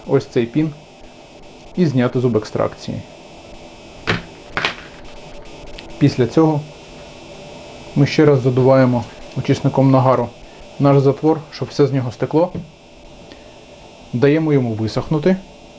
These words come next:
і будемо збирати цю всю історію. Перед тим, як збирати, ми беремо мастило, беремо лічину. Трошечки бризкаємо в те місце, де, де у нас буде вставлятися копірний штифт.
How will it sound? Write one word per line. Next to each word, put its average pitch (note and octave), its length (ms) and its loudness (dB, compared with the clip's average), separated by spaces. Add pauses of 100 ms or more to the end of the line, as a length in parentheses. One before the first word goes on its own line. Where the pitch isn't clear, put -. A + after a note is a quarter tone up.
(260)
і A3+ 260 4
будемо C3+ 480 2
збирати A2+ 520 -2
цю G#2+ 60 -16
всю - 180 -6
історію. A#2 340 -2 (560)
Перед C#3+ 240 4
тим, E3+ 160 4
як C#3 120 4
збирати, C#3 480 2 (180)
ми D3 140 -4
беремо C3 300 0
мастило, B2+ 480 -2 (1040)
беремо B2+ 400 2
лічину. A#2+ 420 -4 (1000)
Трошечки C3 640 2
бризкаємо A#2+ 560 -2 (1160)
в - 40 -8
те C#3 80 4
місце, C3 320 0
де, A#2+ 300 2
де C3+ 200 2
у C3 100 2
нас C3 120 2
буде B2+ 200 0
вставлятися B2+ 680 -2 (460)
копірний B2 400 -2
штифт. D#3 280 -8